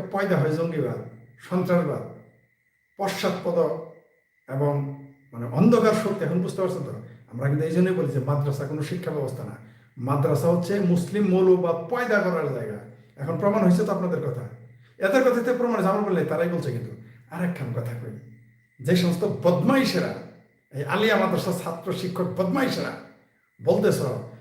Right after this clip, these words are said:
যে শরীয়ত বিরোধী বলে হিন্দুদের দুর্গাপূজার ছুটি তোমরা চাও না। এবার তোমাদের মুখোশটা একটু খুলে দেই, মানে মনে করাই দেই, মানুষ তো জানেই। আলিয়া মাদ্রাসা পয়দা করছে কারা?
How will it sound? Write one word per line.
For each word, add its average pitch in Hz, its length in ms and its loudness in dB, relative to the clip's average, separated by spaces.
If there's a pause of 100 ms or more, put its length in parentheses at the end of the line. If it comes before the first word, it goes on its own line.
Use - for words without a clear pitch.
(140)
যে 139 80 -10
শরীয়ত 240 420 4
বিরোধী 196 360 4
বলে - 560 -2
হিন্দুদের 180 400 -4
দুর্গাপূজার 185 440 -2
ছুটি 143 300 -4
তোমরা 147 160 -2
চাও 139 200 -2
না। - 360 -4 (1120)
এবার 156 160 4
তোমাদের 156 300 0
মুখোশটা 151 400 0
একটু 202 380 -6
খুলে 175 240 2
দেই, 143 400 2
মানে 180 120 -2
মনে 190 240 4
করাই 196 220 -6
দেই, 127 120 -4
মানুষ 127 280 -6
তো 131 80 -8
জানেই। 117 280 -8 (540)
আলিয়া 190 200 0
মাদ্রাসা 165 320 0
পয়দা 190 260 -2
করছে 139 220 0
কারা? 104 220 -4